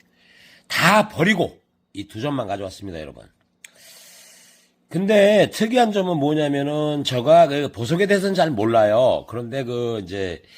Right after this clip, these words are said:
그 포항에 계시는 그 이 박사님께서, 어, 이제 강도나 뭐 이런 걸 봤는데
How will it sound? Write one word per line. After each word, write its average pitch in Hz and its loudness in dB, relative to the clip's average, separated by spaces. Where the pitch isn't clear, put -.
그 - -10
포항에 196 2
계시는 120 -10
그 107 -8
이 98 -10
박사님께서, 104 -8
어, 92 -4
이제 101 -6
강도나 131 -2
뭐 87 -6
이런 101 -2
걸 98 -2
봤는데 87 -8